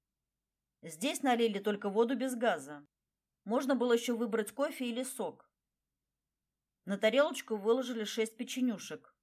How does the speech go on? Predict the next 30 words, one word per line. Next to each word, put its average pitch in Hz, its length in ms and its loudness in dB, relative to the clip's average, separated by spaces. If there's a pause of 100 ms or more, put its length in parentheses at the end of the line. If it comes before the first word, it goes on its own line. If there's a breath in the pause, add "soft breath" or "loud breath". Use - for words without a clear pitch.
(560)
Ну 220 120 2
а 233 100 6
куда 247 300 4
больше? 151 520 -8 (720)
Их 254 160 0
же 262 100 0
всего 269 320 0
шесть 202 300 -4
человек 202 480 -2
и - 20 -4
есть. 208 460 -8 (920)
А 202 120 2
их 226 180 2
главный, 240 560 2 (120)
господин 214 500 0
Гросс, 190 400 -6 (600)
вообще 269 400 0
сейчас 226 360 -4
на 220 100 -2
обед. 196 380 -6 (520)
Зачем 233 340 0
же 214 80 0
аппетит 214 380 -4
человеку 196 480 -4
портить? - 580 -12 (1400)
Вся 247 260 4
работа 240 380 4
через 196 260 -4
господина 220 600 0
Загоскина. 202 800 -4